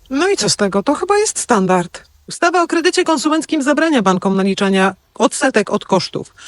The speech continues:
bo w ten sposób kasują one klienta podwójnie. Wow, i co teraz?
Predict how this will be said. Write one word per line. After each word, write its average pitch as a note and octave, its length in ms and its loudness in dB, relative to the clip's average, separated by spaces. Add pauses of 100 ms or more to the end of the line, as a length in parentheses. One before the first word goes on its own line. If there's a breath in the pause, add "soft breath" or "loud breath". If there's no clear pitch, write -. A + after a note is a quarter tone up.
(180 loud breath)
bo G3 200 2
w - 100 -14
ten E4 220 0
sposób G#3+ 560 -2 (220 soft breath)
kasują G3 420 0
one F3 160 2
klienta F#3+ 400 -2
podwójnie. F3 600 -4
Wow, A3 320 2
i B3 80 -2
co F4 180 0
teraz? F#3+ 520 -2